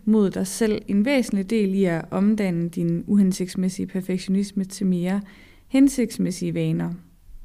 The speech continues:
Og en måde at være mere venlig og medfølende over for dig selv, er for eksempel at tænke på, hvad du har brug for i din forandringsproces.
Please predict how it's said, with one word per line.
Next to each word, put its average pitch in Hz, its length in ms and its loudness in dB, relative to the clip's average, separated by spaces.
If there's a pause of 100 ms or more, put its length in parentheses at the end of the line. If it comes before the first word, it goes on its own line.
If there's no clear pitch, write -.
(1000)
Og 208 100 2
en 208 100 8
måde 254 280 6
at 254 60 0
være 240 100 2
mere 226 300 2
venlig 233 600 4
og 196 80 0
medfølende 220 580 2
over 202 240 -2
for 196 160 -6
dig 190 160 -2
selv, 226 360 -2 (480)
er 226 120 2
for 240 100 -2
eksempel 233 400 -2
at 196 100 -4
tænke 226 380 -2
på, 220 440 -4
hvad 202 120 -2
du 247 160 0
har 233 160 4
brug 262 240 0
for 185 300 -2 (160)
i 202 80 0
din 180 240 0
forandringsproces. 175 1160 -4